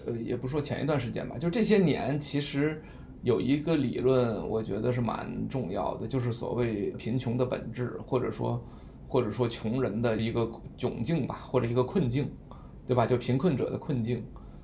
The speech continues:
就是说，如果你所有的时间都必须是花在那些为了维持你的基本温饱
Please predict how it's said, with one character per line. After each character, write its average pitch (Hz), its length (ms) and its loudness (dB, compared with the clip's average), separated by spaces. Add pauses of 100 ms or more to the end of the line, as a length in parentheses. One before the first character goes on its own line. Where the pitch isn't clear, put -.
(200)
就 180 120 6
是 165 120 4
说， 160 420 8 (140)
如 143 200 4
果 160 120 6
你 110 240 2
所 123 320 6
有 220 80 10
的 104 100 4
时 110 240 -2
间 117 220 2
都 151 100 4
必 151 320 0
须 123 320 -2
是 117 160 0
花 117 260 4
在 120 140 4
那 113 160 2
些 113 400 0 (440)
为 131 180 8
了 117 140 6
维 107 160 4
持 123 200 -2
你 120 140 0
的 110 120 0
基 151 280 0
本 117 280 0
温 135 260 2
饱 - 420 -2